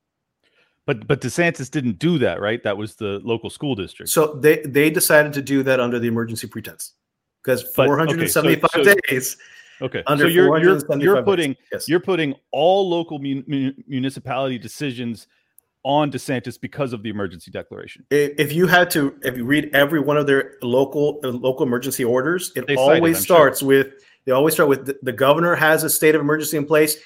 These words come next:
Speaker 2: It's not been rescinded. It continues to be, it's vitally important to do so for public health,
Speaker 1: Right.
Speaker 2: for public, public health reasons.
Speaker 1: So, so he gave them the pretense, and, and that is why you're holding him culpable for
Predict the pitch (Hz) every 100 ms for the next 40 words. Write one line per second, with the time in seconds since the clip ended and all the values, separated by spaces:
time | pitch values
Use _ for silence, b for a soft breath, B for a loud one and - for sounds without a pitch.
0 | b - 107 - 120 143 170 160 160 175
1 | 165 165 160 - 104 127 135 139 151 147
2 | 143 - 131 - _ b b _ 110 127
3 | 147 165 175 170 160 156 147 147 131 -
4 | - _ _ - 135 131 135 - 131 131
5 | - 123 120 117 120 120 117 92 - _
6 | _ _ _ - - 127 123 131 131 -
7 | 127 123 123 117 101 - - - 127 123
8 | - 139 202 175 165 143 139 135 120 -
9 | 139 120 123 110 - 127 107 98 95 110
10 | 98 113 113 - 101 101 110 101 98 90
11 | 110 92 85 98 87 110 92 90 90 82
12 | 110 90